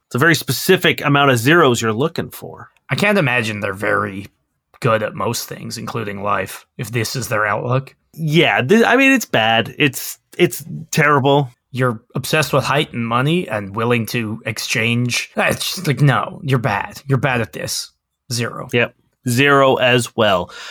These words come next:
Speaker 1: Thank you very much for listening, friends. Uh, that's gonna do it for this week. Uh, it's been a absolute pleasure to be here with you.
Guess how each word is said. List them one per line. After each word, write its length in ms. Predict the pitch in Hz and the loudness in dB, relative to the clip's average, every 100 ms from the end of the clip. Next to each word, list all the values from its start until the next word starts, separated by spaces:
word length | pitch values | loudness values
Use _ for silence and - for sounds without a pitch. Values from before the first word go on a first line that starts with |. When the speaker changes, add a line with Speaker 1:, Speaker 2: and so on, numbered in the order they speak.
| - | -2
Speaker 1:
Thank 160 | 208 240 | 2 6
you 60 | |
very 140 | 226 220 | 6 6
much 140 | 214 | 6
for 100 | 196 | 4
listening, 280 | 196 180 185 | 2 2 2
friends. 260 | 190 175 127 | 2 2 2
Uh, 160 | 147 135 | 0 4
that's 180 | 180 - | 2 2
gonna 160 | 180 | 0
do 160 | 127 165 | 4 4
it 180 | 160 - | 4 0
for 200 | 123 113 | -4 2
this 320 | 139 180 - | 2 2 0
week. 260 | 110 101 - | -2 -2 -2
Uh, 280 | 101 95 101 | 2 2 2
it's 240 | 120 117 | -2 -4
been 300 | - 156 160 | 2 4 4
a 260 | 147 180 - | 4 4 2
absolute 540 | 151 196 - 202 185 | 0 0 -2 -4 -2
pleasure 400 | 208 214 220 220 | 2 2 4 0
to 160 | - 208 | 0 -2
be 180 | 254 | -2
here 320 | 262 151 110 98 | 0 2 2 2
with 220 | 170 196 220 | 2 2 2
you. 320 | 240 147 | 2 0